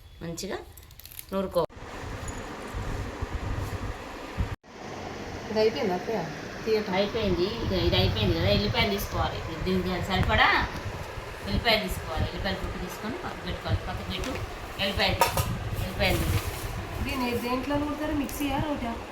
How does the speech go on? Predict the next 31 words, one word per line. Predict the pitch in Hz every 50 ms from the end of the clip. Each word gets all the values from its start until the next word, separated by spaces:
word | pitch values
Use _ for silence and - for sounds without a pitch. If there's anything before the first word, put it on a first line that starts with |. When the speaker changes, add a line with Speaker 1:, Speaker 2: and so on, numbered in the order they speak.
| - - - - - - - - - - 196
Speaker 1:
మీ | 220 233 190 196
రోట్లో | - 185 185 - 226 247
కూడా | 247 269 294
నూరుకోవచ్చు, | 285 285 277 - - - 254 - 277 - 269 - - 415 427 427 392 359
మిక్సీలో | 262 240 214 - - 240 240
కూడా | 240 240
నూరొచ్చు, | 240 233 220 220 226 214 - 240
కానీ | 208 208 220 370 480 508 381 294 226 180 - - - - -
ఇక | -
ఇప్పుడు | 196 196 202 196 202 196
దా-, | 185 175 180 175 170 170 170
మనకు | 175 175 170 170 - -
తొందరగా | 160 165 175 185 196 185
కావాలంటే | 185 185 180 180 202 208 214 214 - 294 220 190 175
మిక్సీలో | 185 185 - - 208 202
వేసుకుందాం. | 202 185 170 - - - 160 147 135 - - - - - - - - - - - - - - - - - 196 175 165 165
రోట్లో | 170 180 185 190 208
నూరుకోవచ్చు | 202 196 190 185 - 190 196 190 - 196 175
కానీ | 180 185 196 220 214
కొంచెమే | 180 190 185 180 - 196 180 180 180
కదా, | 165 165 - - - -
ఇప్పటి | - - - 185 -
మందమే | 185 196 196 196 196 196 190 175 170
చేస్తున్నా | 170 - - 165 156 143
కదా. | - - 170 196 190 151 - - - - - - - - - - - - - - - - - - - - - - - - - - - - - -
చెన్నంగాకు | 202 208 220 233 226 226 214 208 208
మంచిగా | 190 185 190 202 208 220 202 196 190 190
నీళ్ళలా | 202 214 196 190 190 190 180 180 190 233 262
మంచిగా | 226 180 180 - 185 160 -
కడుగు-, | 160 156 165 160 170 160 151 139 139
కడుక్కోవాలి. | 165 165 165 156 - 170 156 143 120